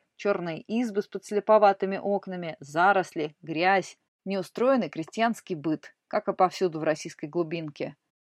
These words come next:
Николай второй сделал ставку на большие города. Люди бежали из таких вот ромешек в Тверь, Москву, Петербург. Набирала ход масштабная индустриализация.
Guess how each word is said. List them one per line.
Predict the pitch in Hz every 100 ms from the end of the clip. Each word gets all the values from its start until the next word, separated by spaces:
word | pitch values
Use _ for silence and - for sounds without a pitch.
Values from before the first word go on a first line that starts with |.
| _
Николай | 196 - 240 247
второй | - 208 185 247 330 294
сделал | 208 160 220 247 208
ставку | 180 - 226 254 -
на | 226
большие | 180 185 170 - 233
города. | 190 190 196 180 208 175 143 _ _ _ -
Люди | 196 285 269 240
бежали | 220 208 240 202
из | 180
таких | 196 185 180 190
вот | 190
ромешек | 185 185 214 285 247 220 - -
в |
Тверь, | - 180 220 262 214
Москву, | 170 170 - 190 254 254
Петербург. | 165 - 175 147 202 220 - - _ _ _ _ _ _ -
Набирала | 190 160 170 196 233 180
ход | - 269 -
масштабная | 160 - - 220 185 185 170
индустриализация. | 175 170 - 185 165 160 170 180 - 180 156